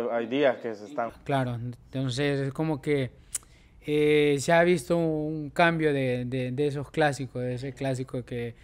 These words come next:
Speaker 2: le gusta ver a la gente, que le gusta, eh, te digo, yo estuve en las dos partes y, <laughs> y la verdad que, eh, la, eh, es lo, casi lo mismo, porque lo, los dos equipos te exigen a ganar, entonces eso es una parte y, y,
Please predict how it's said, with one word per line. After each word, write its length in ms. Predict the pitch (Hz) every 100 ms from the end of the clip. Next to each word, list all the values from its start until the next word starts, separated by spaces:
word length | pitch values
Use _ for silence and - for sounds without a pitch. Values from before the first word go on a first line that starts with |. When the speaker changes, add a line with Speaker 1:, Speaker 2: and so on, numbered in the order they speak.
| - -
Speaker 2:
le 80 | 143
gusta 260 | 147 139 156
ver 140 | 151
a 60 | 147
la 100 | 135
gente, 420 | 170 175 151 143
que 80 | 131
le 100 | 131
gusta, 380 | 139 131 131 - - - -
eh, 220 | 139 131
te 100 | 131
digo, 180 | 139 147
yo 60 | 139
estuve 260 | 131 151 147
en 60 |
las 120 | 135
dos 140 | 139 127
partes 580 | - 160 151 - 131 120
y, 400 | 123 123 147 - - -
<laughs> 260 | - - -
y 80 | 147
la 160 | 147
verdad 260 | 135 143 147
que, 720 | 156 156 147 139 131 127 123
eh, 580 | 143 139 131 127 127 127
la, 240 | 123 131 135 -
eh, 240 | 135 135 143
es 40 | 160
lo, 140 | 160
casi 240 | 165 143 151
lo 120 | 135
mismo, 360 | 185 151 143
porque 580 | - 127 123 131 123 123
lo, 240 | 120 117 117 - - - - -
los 120 | 135 131
dos 100 | 147
equipos 360 | 139 139 160
te 80 | 143
exigen 400 | 127 143 135 135
a 60 | 120
ganar, 280 | 117 139 127
entonces 580 | 113 123 120 131 117 - - - - - - - - -
eso 580 | 151 156 160 160 160 151
es 160 | 151 151
una 260 | 165 143
parte 520 | 170 180 180 208 208
y, 420 | 190 156 139 131 127
y, 420 | 143 139 131 117